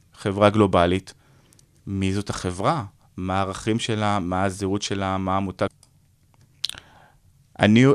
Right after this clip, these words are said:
הם צריכים לדעת מה הערכים של המותג הזה,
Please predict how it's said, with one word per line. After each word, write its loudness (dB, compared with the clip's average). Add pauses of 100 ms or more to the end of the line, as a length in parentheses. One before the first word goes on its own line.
הם 4
צריכים 0
לדעת 2 (100)
מה 0
הערכים 0
של 2
המותג 0
הזה, -2